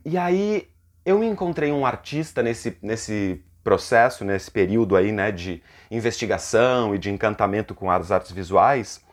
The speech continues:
um artista chamado Leonilson, pelo qual sou apaixonado, inclusive ele é um dos artistas que eu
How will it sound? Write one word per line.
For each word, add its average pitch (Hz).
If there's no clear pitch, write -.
um 123
artista 143
chamado 120
Leonilson, 117
pelo 80
qual 87
sou -
apaixonado, 95
inclusive 98
ele 101
é 104
um 101
dos 98
artistas 98
que -
eu 92